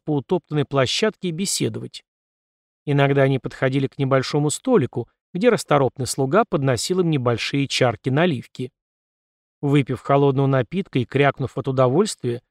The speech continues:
сиятельные господа продолжали беседу. Оба вельможи не являлись поклонниками охоты.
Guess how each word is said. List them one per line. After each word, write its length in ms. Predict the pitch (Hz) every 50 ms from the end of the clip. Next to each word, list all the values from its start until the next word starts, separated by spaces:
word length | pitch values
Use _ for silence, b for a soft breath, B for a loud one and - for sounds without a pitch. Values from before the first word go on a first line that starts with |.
| _ _ _ _ _ -
сиятельные 540 | - - 175 202 262 254 - 233 214 208 190
господа 460 | 165 147 - - 151 143 147 220 247
продолжали 600 | - - 151 123 127 113 117 98 117 131 127 127
беседу. 580 | 120 123 127 - - - 135 123 117 117 120 - _ _ _ _ _ _ _ _ _ _ _ _ _ _ _ _
Оба 220 | - 254 247 240
вельможи 460 | 233 214 226 214 220 233 240 208 208 214
не 140 | 220 233
являлись 440 | 226 262 262 262 254 190 127 110 -
поклонниками 760 | - - 123 113 - 131 123 120 120 117 113 - - 123 127
охоты. 520 | 127 127 - - 120 110 110 _ - 123